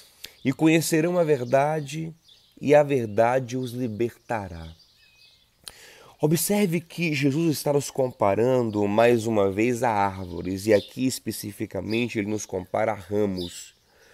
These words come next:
"Vocês são ramos da árvore que sou eu.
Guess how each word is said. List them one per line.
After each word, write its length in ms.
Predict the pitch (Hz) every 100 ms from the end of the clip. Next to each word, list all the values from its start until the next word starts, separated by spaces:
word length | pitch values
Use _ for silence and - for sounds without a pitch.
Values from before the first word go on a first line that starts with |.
| - - -
"Vocês 360 | - 110 - 117
são 220 | - 123
ramos 1000 | 98 92 117 123 123 101 95 - - - -
da 180 | 98 101
árvore 560 | 98 113 117 110 113
que 440 | - _ 113 117 - _ _ _
sou 500 | - - 135 135 104
eu. 300 | 90 87 85